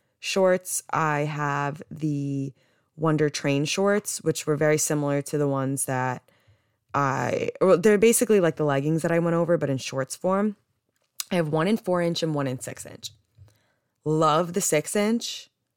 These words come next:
Don't love the four inch. The four inch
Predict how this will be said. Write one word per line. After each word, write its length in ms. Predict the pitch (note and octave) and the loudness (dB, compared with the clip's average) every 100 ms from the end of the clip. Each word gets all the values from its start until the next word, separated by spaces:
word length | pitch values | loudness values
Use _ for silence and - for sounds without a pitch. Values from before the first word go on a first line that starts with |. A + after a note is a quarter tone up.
| _ _ _ _ _ _ _ | _ _ _ _ _ _ _
Don't 240 | E3+ C#3 | 2 4
love 200 | D3 C#3 | 2 0
the 60 | C3+ | -6
four 280 | - C3+ A#2 | -6 -6 -6
inch. 320 | A#2 - - - | -8 -10 -12 -8
The 120 | F#3 | -10
four 340 | - D#3+ E3+ | -2 0 0
inch 340 | F3 G#3+ - | 0 0 -4